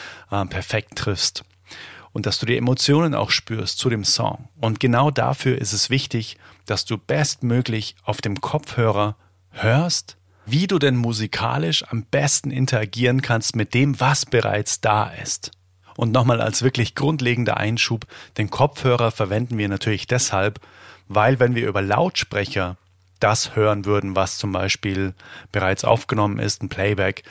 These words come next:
dann würde das ja über das Mikrofon wieder aufgenommen werden. Das ist der Grund, warum wir im Studio immer zum Aufnehmen einen Kopfhörer verwenden.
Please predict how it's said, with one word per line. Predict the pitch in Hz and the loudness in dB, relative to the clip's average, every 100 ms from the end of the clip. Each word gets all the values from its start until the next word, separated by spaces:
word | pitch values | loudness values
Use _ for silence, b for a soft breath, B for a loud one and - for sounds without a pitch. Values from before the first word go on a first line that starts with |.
| B - | B -6
dann | 98 98 | -4 4
würde | 131 131 | 4 4
das | 110 - | 0 2
ja | 110 | 0
über | 107 131 123 | 0 0 2
das | 107 - | 0 0
Mikrofon | 113 - 98 - 123 101 101 98 - | -2 -2 -4 0 0 0 0 -4 0
wieder | 110 107 | 4 4
aufgenommen | - 113 - 101 92 95 | 4 2 0 0 -2 -4
werden. | 101 - - 95 | -8 -8 -12 -6
Das | 127 131 | -4 0
ist | 139 - | 0 0
der | 104 | -2
Grund, | 104 110 113 B B B B | 0 -2 -2 B B B B
warum | 101 98 113 | -2 0 0
wir | 104 95 | 0 -4
im | 92 | -2
Studio | - 123 123 110 104 | -2 0 0 0 0
immer | 110 104 104 101 | 0 0 0 0
zum | - 123 127 | 2 2 2
Aufnehmen | - 147 - 123 113 107 | 0 -2 0 -2 0 -2
einen | 104 92 90 | -4 -6 -6
Kopfhörer | - 104 - 95 90 82 | -4 -4 -4 -6 -6 -8
verwenden. | - - 87 - 80 | -10 -10 -12 -10 -14